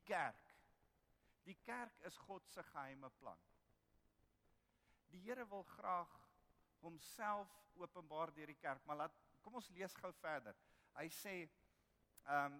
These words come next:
"Die geheime plan is dat Christus nie Joodse nasies deur Christus Jesus saam sal deel in die erfenis van God se volk,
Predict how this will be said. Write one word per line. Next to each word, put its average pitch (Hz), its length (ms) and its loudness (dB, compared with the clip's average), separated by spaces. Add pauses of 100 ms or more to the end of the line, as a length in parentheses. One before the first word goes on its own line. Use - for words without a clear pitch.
"Die 165 100 0
geheime 208 500 2
plan 202 240 6
is 170 140 0
dat 156 180 2
Christus 208 600 -4
nie 214 440 -2
Joodse 185 320 -2
nasies 131 480 -4 (200)
deur 240 460 4
Christus - 600 -6
Jesus 151 440 -8 (140)
saam 240 320 2
sal 208 360 -2
deel 170 340 -4
in 180 160 -8
die 185 200 -12
erfenis 208 640 -4
van 175 200 -8
God 185 280 -6
se 185 120 -10 (100)
volk, 147 220 -2